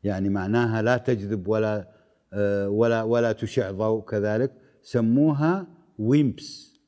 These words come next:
Weakly Interacting Massive Particles. نظرية الجسيمات الأولية تتيح لنا مثل هذا الخيار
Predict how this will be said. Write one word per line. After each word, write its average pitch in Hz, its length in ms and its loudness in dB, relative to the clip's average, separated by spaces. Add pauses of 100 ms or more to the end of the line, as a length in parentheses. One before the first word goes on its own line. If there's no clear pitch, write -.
(420)
Weakly 107 720 0
Interacting 120 920 -2 (260)
Massive 127 520 -2 (300)
Particles. 80 880 -6 (2250)
نظرية 101 500 2
الجسيمات 92 760 -8
الأولية 82 800 -12 (280)
تتيح 139 720 2
لنا 90 420 -12 (480)
مثل 110 300 -2
هذا 98 300 -2
الخيار 85 560 -10